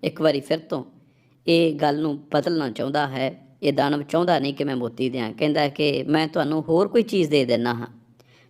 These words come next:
ਫਿਰ ਗਰਜਵੀਂ ਆਵਾਜ਼ ਦੇ ਵਿੱਚ ਬੋਲਿਆ, "ਮੈਨੂੰ ਲੱਗਦਾ ਕਿ ਤੂੰ ਅੱਜ ਮੰਨਣਾ ਨਹੀਂ, ਤੇਰੀ ਧੌਣ ਮਰੋੜਨੀ ਹੀ ਪੈਣੀ ਹੈ। ਮਹਾਂਦਾਨਵ ਜੇ ਇੱਥੇ ਆਪ ਚੱਲ ਕੇ ਆਇਆ ਹੈ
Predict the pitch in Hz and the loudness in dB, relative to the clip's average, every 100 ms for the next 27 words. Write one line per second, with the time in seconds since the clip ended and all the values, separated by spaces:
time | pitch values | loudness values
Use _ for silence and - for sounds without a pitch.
0 | - 175 175 156 165 143 185 202 151 135 | 0 2 2 2 2 2 -2 2 2 0
1 | 135 135 131 127 135 143 156 160 185 196 | -2 -4 -6 -4 -2 2 2 2 2 4
2 | 160 156 170 170 160 151 143 131 127 135 | 2 2 0 0 0 0 0 -2 -2 -2
3 | 151 123 117 - - _ _ _ _ _ | 0 0 -2 -6 -20 _ _ _ _ _
4 | _ 185 185 185 160 165 160 151 147 180 | _ 2 2 2 0 2 0 0 2 0
5 | 175 180 131 139 156 165 151 156 196 196 | -2 -4 -4 -2 0 0 2 2 2 4
6 | 185 175 175 175 170 180 165 165 165 147 | 2 2 -2 -4 -2 2 2 0 -2 -2
7 | 147 151 139 156 175 160 | -2 -2 2 0 0 -4